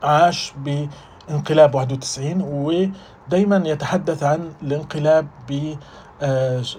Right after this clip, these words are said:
بإحساس، آه، ب-، بحالة من القلق. لذلك دايمًا كان، آه،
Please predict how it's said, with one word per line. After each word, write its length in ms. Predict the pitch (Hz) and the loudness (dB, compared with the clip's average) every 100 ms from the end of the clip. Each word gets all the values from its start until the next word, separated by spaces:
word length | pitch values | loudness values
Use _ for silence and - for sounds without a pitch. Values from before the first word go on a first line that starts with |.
| 165 123 117 | -10 -10 -8
بإحساس، 840 | 139 135 131 - 151 143 - - 127 | -4 -4 -6 -4 0 0 -2 -8 -6
آه، 380 | 127 117 113 107 - - 113 - - | -6 -6 -8 -12 -16 -20 -20 -20 -12
ب-، 260 | 139 143 160 | -6 -4 -4
بحالة 300 | 127 160 147 | -2 0 0
من 60 | |
القلق. 380 | 131 120 120 107 - | -2 -6 -10 -10 -6
لذلك 340 | 127 151 185 170 | 0 4 4 4
دايمًا 480 | 147 196 196 190 | 0 4 4 4
كان، 360 | 190 180 156 156 - - - - - - - | 2 0 -2 -2 -10 -20 -20 -20 -20 -14 -4
آه، 420 | 139 131 127 117 | -2 0 -2 -4